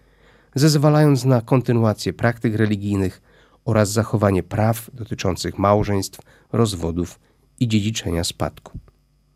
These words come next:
Nie bez znaczenia był fakt, że na terenach bliskowschodnich podbitej ludności bliżej było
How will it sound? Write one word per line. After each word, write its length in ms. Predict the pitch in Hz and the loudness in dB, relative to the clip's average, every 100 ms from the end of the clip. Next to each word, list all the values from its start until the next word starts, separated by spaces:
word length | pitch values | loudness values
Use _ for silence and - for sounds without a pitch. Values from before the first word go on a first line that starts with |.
| _ _ - - | _ _ -20 -2
Nie 100 | 143 | 4
bez 160 | 160 185 | 6 6
znaczenia 420 | 165 151 196 196 | 4 2 2 2
był 160 | 135 110 | 2 0
fakt, 580 | - 156 110 - - - _ _ _ | 2 0 0 -4 -18 -20 _ _ _
że 200 | 117 113 | 0 2
na 140 | 110 110 | 4 2
terenach 440 | 117 131 175 135 | 0 2 2 0
bliskowschodnich 1040 | 113 - 120 107 - 190 151 90 - - _ | -4 -2 -2 -2 -2 -2 -2 -4 -6 -10 _
podbitej 460 | 98 95 127 127 113 | -6 -2 0 2 2
ludności 520 | 117 120 135 - 113 | 4 4 2 2 -4
bliżej 400 | 104 165 151 110 | -2 0 2 2
było 400 | 98 104 104 | 0 0 2